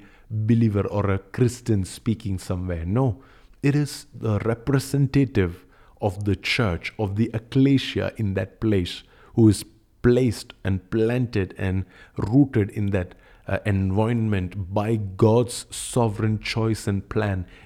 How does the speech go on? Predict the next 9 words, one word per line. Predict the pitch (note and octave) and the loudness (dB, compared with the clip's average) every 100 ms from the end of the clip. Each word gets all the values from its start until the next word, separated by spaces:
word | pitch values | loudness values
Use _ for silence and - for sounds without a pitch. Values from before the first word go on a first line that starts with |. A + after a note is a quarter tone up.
| - | -4
It | C3 | 0
is | C#3 A#2+ | 0 2
the | C3+ A#2+ - | 2 2 -2
ecclesia | C3 - - - D#3+ D#3+ - - B2 G2+ - | -6 -6 -4 6 8 8 4 2 2 2 0
in | A2 | 0
that | G2+ G2 - | 0 -2 -2
place | A2 G#2+ F#2+ | 0 2 2
that | G#2 F#2+ | 0 0
is | F#2+ | -2